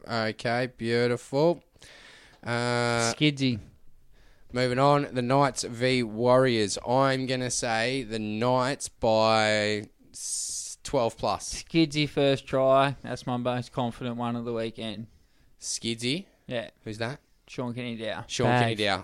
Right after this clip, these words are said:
Speaker 1: Okay, cool. Ju-,
Speaker 3: Uh,
Speaker 1: just for people that are a little bit N R L illiterate like me.
Speaker 2: And my bold prediction, as a darkie, smoky,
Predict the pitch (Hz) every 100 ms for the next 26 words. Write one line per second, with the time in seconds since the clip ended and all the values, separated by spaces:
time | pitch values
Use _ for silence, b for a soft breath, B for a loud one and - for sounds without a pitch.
0 | 107 110 98 - 98 95 _ _ _ _
1 | _ _ _ - 139 143 135 139 110 113
2 | 104 98 101 101 95 101 101 98 101 101
3 | 98 98 101 98 98 101 90 92 101 95
4 | 95 B B B B 131 147 147 143 135
5 | 143 147 135 143 131 139 - 135 143 180
6 | 180 - - 123 120 117 120 127 127 135
7 | 147 - 120 123 123 - 139 160